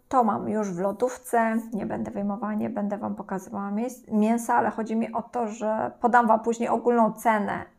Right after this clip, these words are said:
mm, ogólną wartość tych zakupów, dlatego mówię też o jajkach i mięsie. E, poza tym, co kupiłam dla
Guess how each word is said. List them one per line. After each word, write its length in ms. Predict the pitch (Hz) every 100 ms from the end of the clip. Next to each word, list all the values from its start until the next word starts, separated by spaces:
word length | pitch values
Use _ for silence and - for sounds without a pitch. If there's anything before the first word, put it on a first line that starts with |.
| _
mm, 380 | 208 214 208 202 185
ogólną 460 | 226 185 208 214 185
wartość 500 | 196 202 202 196 -
tych 160 | 220
zakupów, 560 | 190 - - 240 - - -
dlatego 560 | - - 208 - 226 214 - - - - _
mówię 320 | 208 196 202
też 200 | 202 196
o 140 | -
jajkach 580 | 196 196 190 - 190 -
i 100 | 214
mięsie. 520 | 190 180 185 180 262 294 508 _ _ _ _ _ _ - _ _ - _ _ _ -
E, 260 | 247 240 240
poza 300 | 277 294 202
tym, 220 | 185 233 240
co 140 | 277
kupiłam 600 | 269 262 240 226 247 240
dla 440 | 208 202 214 220